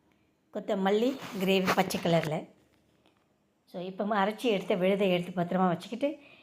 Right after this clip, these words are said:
இப்போது அந்த த-, விழுதோட சேர்த்து விழுதை வந்து இப்போ நம்ம கிரேவியாக செய்ய போகிறோம்.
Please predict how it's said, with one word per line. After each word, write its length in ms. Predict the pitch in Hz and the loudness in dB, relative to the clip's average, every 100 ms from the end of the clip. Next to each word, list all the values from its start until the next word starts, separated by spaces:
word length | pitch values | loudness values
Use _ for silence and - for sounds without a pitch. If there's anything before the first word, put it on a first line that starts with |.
| _ - 262 | _ -8 -6
இப்போது 280 | 262 175 180 - 214 | -4 -4 -4 -2 -2
அந்த 160 | 226 226 | 0 6
த-, 100 | 233 208 214 233 | 8 8 4 8
விழுதோட 440 | 294 294 226 247 262 - | 8 10 8 6 2 2
சேர்த்து 320 | 214 214 269 214 | 2 2 4 8
விழுதை 280 | 269 277 220 | 8 10 8
வந்து 180 | 202 262 | 6 4
இப்போ 140 | 254 190 | 2 2
நம்ம 160 | 190 180 | 2 2
கிரேவியாக 420 | 202 233 208 202 196 | 4 4 4 2 0
செய்ய 180 | 180 170 170 | -2 -4 -4
போகிறோம். 240 | 156 - | -8 -10